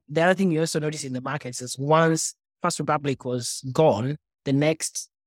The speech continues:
is, okay, is it PacWest? Is it going to be another bank, Zions or something like that? So I think there's already an eye in the market for which bank would be next in terms of going down. And that doesn't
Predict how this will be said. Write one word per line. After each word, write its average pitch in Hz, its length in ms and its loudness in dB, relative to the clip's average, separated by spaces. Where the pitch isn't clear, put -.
is, 139 240 2
okay, 143 400 2
is 139 160 -4
it 139 120 -4
PacWest? 156 720 -4
Is 139 100 -2
it 139 140 -2
going 131 220 0
to 127 100 -2
be 120 380 -6
another 143 220 2
bank, 135 400 0
Zions 139 760 -6
or 156 100 0
something 156 320 -4
like 156 140 -4
that? 165 180 -4
So - 100 -8
I - 20 -4
think 196 140 4
there's 165 160 0
already 202 420 6
an 135 220 2
eye 156 220 2
in 143 160 2
the 127 80 -2
market 127 580 -2
for 139 280 -2
which 170 420 -2
bank 143 320 2
would 143 100 -8
be 135 100 2
next 127 360 0
in 127 80 -6
terms 127 220 -6
of 120 100 -6
going 123 320 0
down. 120 300 -2
And 151 100 2
that 220 140 6
doesn't 185 400 0